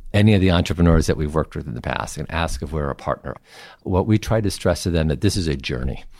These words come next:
We don't have a specific playbook. We don't have any special answers.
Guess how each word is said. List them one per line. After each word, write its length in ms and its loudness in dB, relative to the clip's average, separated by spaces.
We 140 -4
don't 180 2
have 260 0
a 100 -2
specific 500 -6
playbook. 540 2
We 100 0
don't 160 -2
have 160 -2
any 120 -4
special 460 -4
answers. 600 -2